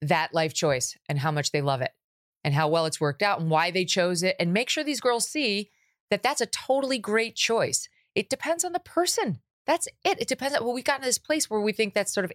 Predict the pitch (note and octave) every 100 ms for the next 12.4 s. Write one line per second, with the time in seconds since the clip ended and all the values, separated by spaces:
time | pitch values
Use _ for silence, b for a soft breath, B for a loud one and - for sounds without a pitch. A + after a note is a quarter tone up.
0 | - G3+ F#3 E3 C#3+ - A#3+ A#3 A3+ -
1 | G#3+ G#3 G3 - b b b b E3 D#3
2 | - F#3+ D#3+ - F3 C3+ C3+ D3 D#3 A#3+
3 | C#4+ - D#3+ C3 - _ - F3+ E3 D3+
4 | D#3+ E3 D#3 E3 D3+ C#3+ - D3 - -
5 | C3+ A#2 A#2+ C3 D#3 - - G3+ - -
6 | - A#3 - A#3+ C#4+ C4+ D#4+ C#4 B2 C3+
7 | G#3 G#3+ G3+ A3+ G3+ D3 D#3+ C#3 B2 C#3+
8 | - b b b b D#3+ - F3+ E3 -
9 | E3 D3 C#3 D3 C3+ B2+ B2+ B2 B2 -
10 | _ _ _ _ - D3+ D3+ G#3 G#3+ G3+
11 | G#3+ G3+ A#3+ A3+ F#3 G#3 G3+ G#3 A3+ A3+
12 | - D#3+ C#3 -